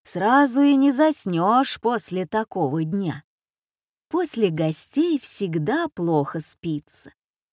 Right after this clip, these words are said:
Чаи, да разговоры, да наряды, да суетня всякая.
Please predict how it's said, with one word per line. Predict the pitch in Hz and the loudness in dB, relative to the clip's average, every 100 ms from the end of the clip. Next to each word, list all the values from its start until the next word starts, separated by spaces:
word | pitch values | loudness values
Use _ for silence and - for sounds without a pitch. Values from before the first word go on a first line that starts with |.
| _ | _
Чаи, | - - 170 143 185 285 294 | -6 -2 0 0 0 0 -2
да | 185 180 | -2 -2
разговоры, | 160 135 147 143 117 165 262 262 247 190 | -2 -2 -2 -2 0 0 0 0 -4 -6
да | 147 160 | -2 0
наряды, | 151 123 131 160 226 233 190 143 _ _ _ - | 0 -2 -4 -4 -4 -8 -12 -16 _ _ _ 0
да | 190 | 2
суетня | 202 - 165 147 - 143 143 202 254 240 | 2 0 0 0 -2 -2 0 -2 -4 -8
всякая. | - - 208 196 - 185 | -8 -4 -4 -6 -12 -18